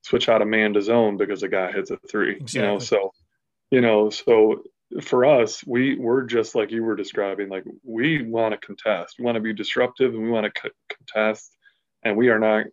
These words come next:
Speaker 1: gonna, uh, we're gonna work our tails off to, to try to not give you catch and shoot threes. Um,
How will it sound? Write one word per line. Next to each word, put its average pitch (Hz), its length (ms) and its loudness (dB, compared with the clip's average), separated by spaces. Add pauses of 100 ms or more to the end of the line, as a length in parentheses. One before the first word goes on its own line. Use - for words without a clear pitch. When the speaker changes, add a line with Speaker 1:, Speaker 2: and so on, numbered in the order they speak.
Speaker 1:
gonna, 95 340 -4 (320)
uh, 113 80 -4
we're 110 140 2
gonna 104 140 2
work 104 200 0
our 87 60 -10
tails 107 380 2
off 92 260 -4 (120)
to, 92 240 -6 (460)
to 107 60 -10
try 107 240 0
to 104 80 0
not 101 280 0
give 107 220 2
you 101 280 0
catch - 280 0
and 104 100 -8
shoot - 280 -6
threes. 104 600 0 (600)
Um, 107 540 -2